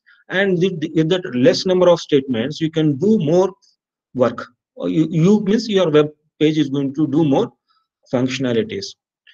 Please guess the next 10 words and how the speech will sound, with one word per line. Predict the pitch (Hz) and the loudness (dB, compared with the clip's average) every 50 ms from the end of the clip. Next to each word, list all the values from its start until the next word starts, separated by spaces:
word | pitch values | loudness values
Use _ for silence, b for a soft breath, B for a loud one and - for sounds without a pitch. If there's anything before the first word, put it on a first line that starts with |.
| b b b b _ - | b b b b _ -4
Something | - 185 202 214 220 214 190 165 | 0 2 2 4 4 4 4 4
like | 135 127 110 110 | 4 4 2 0
this, | 117 113 - - | -2 -2 -2 0
your, | 151 143 147 143 139 131 | 2 4 4 4 4 2
uh, | 147 151 - - 147 131 131 | 2 2 2 0 0 0 0
your, | 135 139 135 135 139 139 131 131 127 127 123 | 0 2 2 2 4 4 2 2 2 2 2
uh, | 120 - - _ _ _ _ _ _ _ _ _ _ _ _ | 0 -2 -8 _ _ _ _ _ _ _ _ _ _ _ _
uh, | - 120 113 113 110 110 123 | -14 -10 -8 -8 -6 -8 -6
J-, | 120 123 143 151 - - | -2 2 2 2 2 0
jQuery | - 123 120 143 160 165 - - 165 165 165 147 135 135 131 131 | -2 -4 -2 -2 -4 -2 -2 0 2 2 4 4 2 2 -2 -6